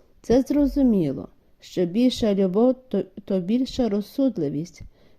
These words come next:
Життя Божих осіб, Бога, який є любов'ю, укрите тайною, і Бог не збирається від цього відмовлятися. Звичайно, богослови вдаються до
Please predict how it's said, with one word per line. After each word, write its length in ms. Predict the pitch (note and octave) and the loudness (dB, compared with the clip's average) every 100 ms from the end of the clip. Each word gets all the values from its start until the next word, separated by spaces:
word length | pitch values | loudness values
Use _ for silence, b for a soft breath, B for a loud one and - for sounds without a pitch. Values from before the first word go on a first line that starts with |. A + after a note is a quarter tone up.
| b | b
Життя 480 | - F3 E3+ - E4 | -2 -2 0 0 2
Божих 560 | A3 A3 A#3 G#3+ G#3 - | 2 2 2 2 -2 -4
осіб, 460 | F3 - C4 D#4+ - - _ - _ _ | -10 -4 -2 -2 -4 -20 _ -20 _ _
Бога, 500 | E3 F#3+ C4 C#4+ B3 | -4 4 4 6 4
який 440 | G3 F#3+ G3 C4+ C4+ | 2 0 0 2 4
є 140 | B3 | 4
любов'ю, 600 | G3 E3+ G3 B3+ C4 A#3+ - | 2 0 2 4 4 2 -2
укрите 580 | G3 A3 C4 D#4+ A3+ F3+ | -4 2 2 2 0 0
тайною, 680 | - A#3 D4+ C4+ B3 A3+ A3+ b b b b | 0 -2 2 2 2 -2 -6 b b b b
і 140 | - F#3+ | -2 0
Бог 340 | F#3+ D4 C#4+ | 4 4 4
не 160 | C#4 G#3+ | 2 2
збирається 720 | F#3 G3 A#3+ C#4+ C4+ - G3 | 0 0 2 2 2 0 -2
від 220 | F#3+ - | -2 0
цього 280 | B3 B3 A#3 | 0 2 0
відмовлятися. 920 | G#3 A3 G#3 F3+ D#3 D#3 F3 - F3+ - _ _ _ _ _ _ - _ - b b b - | 0 -2 0 -2 -4 -10 -14 -12 -14 -14 _ _ _ _ _ _ -20 _ -20 b b b -6
Звичайно, 580 | G3 F#3 F#3+ C4 C#4 C4 | 0 0 2 4 6 4
богослови 680 | A3 A#3 A3+ G#3 B3 C#4 B3+ | 4 2 2 2 4 6 4
вдаються 560 | G#3+ G#3+ A#3+ C#4 - | 2 0 2 0 0
до 180 | G#3+ A3+ | 0 0